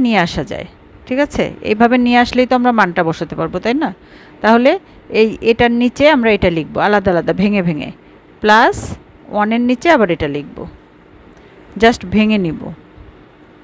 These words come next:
x to the power six by x cube plus one by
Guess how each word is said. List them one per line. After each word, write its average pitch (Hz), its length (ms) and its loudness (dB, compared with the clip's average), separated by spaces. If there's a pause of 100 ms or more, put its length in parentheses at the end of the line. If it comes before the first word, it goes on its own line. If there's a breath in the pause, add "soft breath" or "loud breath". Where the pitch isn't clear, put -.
(1300)
x - 20 -8 (120)
to - 120 -6
the 214 120 0
power 214 160 2 (160)
six 262 220 0 (400)
by 190 140 4 (340)
x - 20 -20 (180)
cube - 240 -8 (760)
plus 196 340 0 (360)
one 202 100 -4 (120)
by 254 120 4